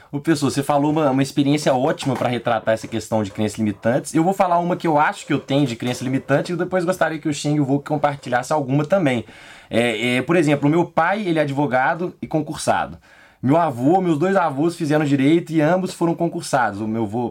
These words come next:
paterno por, no Banco do Brasil e meu, a, é, a outro avô foi fiscal de rendas.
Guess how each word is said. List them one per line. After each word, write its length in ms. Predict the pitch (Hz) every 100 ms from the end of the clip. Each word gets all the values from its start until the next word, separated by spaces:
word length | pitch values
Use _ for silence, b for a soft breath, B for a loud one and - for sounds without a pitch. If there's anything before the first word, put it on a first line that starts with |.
| -
paterno 400 | 110 110 123 120
por, 260 | 117 107 104
no 140 | 113
Banco 160 | 107 113
do 60 | 127
Brasil 420 | 151 147 143 202
e 40 | 208
meu, 320 | 190 170 139 -
a, 240 | 131 120
é, 260 | - 113 110
a 80 | 107
outro 280 | 127 139 143
avô 220 | 131 139
foi 140 | 165
fiscal 280 | 165 - 160
de 100 | 185
rendas. 380 | 180 127 95 -